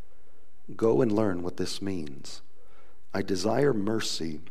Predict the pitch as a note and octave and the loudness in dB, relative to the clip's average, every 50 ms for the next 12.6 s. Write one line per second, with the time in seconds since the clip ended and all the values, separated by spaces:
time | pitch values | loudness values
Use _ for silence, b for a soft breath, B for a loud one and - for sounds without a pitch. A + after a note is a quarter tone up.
0 | - - - - - - - - - - G#2+ G2+ G2 G2 G#2 - - - - - | -4 -4 -4 -4 -4 -6 -6 -4 -4 -2 -2 0 0 0 0 -2 -2 -4 -2 0
1 | G2+ F#2+ - - - E2 - - D2 B1+ - - - - - - b b b b | 0 0 0 -2 -2 -2 -2 -2 -4 -4 -4 -4 -4 -4 -4 -4 b b b b
2 | b b b b b b - - - F#2+ F#2+ G2 F#2+ - - B2 A#2 G#2+ G2+ F#2+ | b b b b b b -4 -2 2 4 4 4 2 2 2 2 4 4 2 2
3 | F#2 G2 G#2+ C3+ - - - - - - - - A#2 A2+ A2 G#2+ F#2+ F2+ F2 E2+ | 2 2 2 2 2 0 -2 -2 -2 -2 -2 0 0 0 0 0 0 0 0 0
4 | F2 F2 F2+ E2+ - - - A#1 - - - - - - - - - - - - | 0 0 0 -2 -2 -4 -4 -2 -2 -2 0 0 0 -2 -2 -4 -4 -4 -4 -4
5 | - - - - - - - - - - - G2+ E2 E2 C#2+ - - - - - | -4 -4 -4 -4 -4 -2 -2 -2 0 0 0 0 0 -2 -2 -2 -2 -2 -2 -2
6 | - - - - - - - - - - - - - - - - - - - - | -2 -2 -2 -2 -4 -4 -4 -4 -4 -4 -4 -4 -4 -4 -4 -4 -4 -4 -4 -4
7 | - - - - b b b b b b b b b b b b b b b b | -4 -4 -4 -4 b b b b b b b b b b b b b b b b
8 | - - - - G2+ A2 A#2 G#2+ F#2+ - B2 A#2+ A2 A2+ G#2 - - G#2+ F#2+ F#2 | -4 -4 -4 -2 0 2 2 2 4 4 4 4 4 4 2 2 2 2 2 0
9 | - - B B B B B B B - - - - - C3 A2 F2+ F#2 G2+ G2+ | 0 0 B B B B B B B -2 -2 0 2 4 4 4 4 4 2 2
10 | - - - - - - - - G2 - D#3 D#3 D3 C3+ C#3 C#3+ C#3 C3 B2+ B2 | 0 0 -2 -4 -4 -4 -2 -2 0 2 4 4 6 6 6 6 6 6 4 2
11 | A2+ A#2+ B2 G#2+ - - - - D#3 F3 F3 D3+ A#2 G2 F2+ F2 F#2+ G#2 - - | 2 2 0 -2 -2 -2 -2 0 4 6 6 6 6 4 4 2 0 -2 -2 0
12 | - A2+ G#2+ - B2 A2 G#2 G2+ - - - | 0 0 2 4 2 2 2 2 0 -2 -4